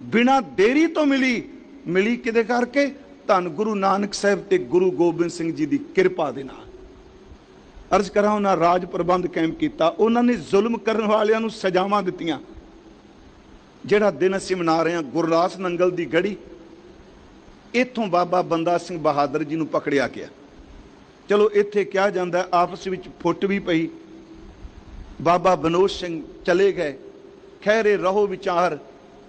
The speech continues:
ਇਹ ਵੀ ਬਹੁਤ ਵੱਡੀ ਸਾਜ਼ਿਸ਼ ਹੈ। ਮੈਂ ਸਮੇਂ ਅਨੁਸਾਰ ਬੇਨਤੀ ਕਰਾਂਗਾ, ਬਾਬਾ ਬੰਦਾ ਸਿੰਘ ਬਹਾਦਰ ਨੂੰ ਗੁਰਦਾਸ ਨੰਗਲ ਦੀ ਗੜੀ ਦੁਨੀ ਚੰਦ ਦੇ ਹਾਥੇ ਵਿੱਚੋਂ ਉਹਨਾਂ ਨੂੰ ਗ੍ਰਿਫਤਾਰ ਕੀਤਾ ਗਿਆ।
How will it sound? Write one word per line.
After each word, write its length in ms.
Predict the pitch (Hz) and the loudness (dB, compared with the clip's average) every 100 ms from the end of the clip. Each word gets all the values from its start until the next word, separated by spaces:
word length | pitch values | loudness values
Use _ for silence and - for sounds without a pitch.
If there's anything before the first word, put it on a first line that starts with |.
| - - - - | -20 -20 -20 -4
ਇਹ 140 | 202 226 | 0 0
ਵੀ 120 | 220 | -2
ਬਹੁਤ 600 | 151 120 208 226 226 - | -8 -2 0 2 0 0
ਵੱਡੀ 360 | 165 170 165 180 | -4 -4 -4 -6
ਸਾਜ਼ਿਸ਼ 720 | - - 160 165 185 151 170 | -4 0 2 0 -4 -6 -2
ਹੈ। 220 | 160 151 - - - - - - - - - - - - | 0 -2 -12 -20 -20 -20 -20 -20 -20 -20 -20 -20 -20 -6
ਮੈਂ 140 | 170 190 | -2 -2
ਸਮੇਂ 340 | - 190 208 | -2 -2 0
ਅਨੁਸਾਰ 400 | 220 - 180 175 | -2 0 0 0
ਬੇਨਤੀ 420 | 165 165 165 165 | 2 0 0 -6
ਕਰਾਂਗਾ, 480 | 156 160 156 151 139 - - - - - - - - - - | -4 -2 0 -2 -4 -8 -20 -20 -20 -20 -20 -20 -20 -18 -6
ਬਾਬਾ 360 | 135 185 185 170 | 0 2 2 0
ਬੰਦਾ 380 | 151 165 175 | -2 -2 -2
ਸਿੰਘ 200 | 170 170 | -2 -4
ਬਹਾਦਰ 480 | 151 143 147 143 160 | -2 0 0 0 -2
ਨੂੰ 340 | 160 151 - - - - | 0 -2 -2 -14 -18 -12
ਗੁਰਦਾਸ 580 | 127 180 170 165 185 - | -2 0 2 2 0 -2
ਨੰਗਲ 340 | 175 165 160 156 | -4 -4 -2 -2
ਦੀ 160 | 151 | -2
ਗੜੀ 360 | 123 165 185 147 - - - - - - | 0 0 0 -4 -8 -20 -20 -20 -20 -10
ਦੁਨੀ 300 | 127 190 208 | -2 2 0
ਚੰਦ 300 | 202 180 175 | 0 0 2
ਦੇ 120 | 170 | 0
ਹਾਥੇ 380 | 156 151 156 175 | 2 0 0 0
ਵਿੱਚੋਂ 340 | 165 165 165 165 | 0 -2 -2 0
ਉਹਨਾਂ 340 | 165 160 156 | 0 2 2
ਨੂੰ 240 | 147 110 | 0 0
ਗ੍ਰਿਫਤਾਰ 460 | 143 147 - 151 160 | -2 -2 0 0 0
ਕੀਤਾ 360 | - 139 - 135 | -4 -8 -8 -10
ਗਿਆ। 200 | 170 | -12